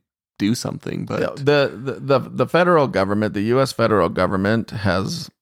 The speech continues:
Speaker 2: uh, lost its mind when it comes to, um, reducing inflation. If, if you wanna reduce inflation, you stop printing money.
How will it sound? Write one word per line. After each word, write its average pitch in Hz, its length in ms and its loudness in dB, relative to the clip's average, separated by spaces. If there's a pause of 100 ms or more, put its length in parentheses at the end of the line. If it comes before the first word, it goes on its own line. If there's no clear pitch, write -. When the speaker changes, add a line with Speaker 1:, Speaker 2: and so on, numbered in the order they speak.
Speaker 2:
uh, 107 400 -2 (100)
lost 120 320 2
its 98 160 -2
mind 120 400 2
when 120 160 0
it - 140 -2
comes 104 320 0
to, 95 500 0 (460)
um, 101 500 0 (380)
reducing 110 640 2
inflation. 113 840 0 (300)
If, 113 260 2
if 117 220 -2
you 113 100 2
wanna 175 380 4
reduce 123 340 4
inflation, 101 540 2
you 107 60 0
stop 104 280 0
printing 92 320 0
money. - 340 -8